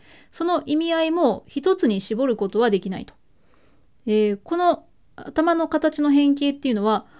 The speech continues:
他の集団と区別するために行われていたり、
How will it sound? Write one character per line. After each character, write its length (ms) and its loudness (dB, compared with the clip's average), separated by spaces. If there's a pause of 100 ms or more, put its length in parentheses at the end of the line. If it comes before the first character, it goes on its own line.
(140)
他 340 2
の 140 0
集 320 4
団 300 0
と 320 4
区 240 0
別 280 0
す 200 -8
る 160 -2
た 140 -4
め 340 -4
に 220 0
行 280 -4
わ 160 -2
れ 80 -2
て 80 -4
い 80 0
た 140 -4
り、 280 -2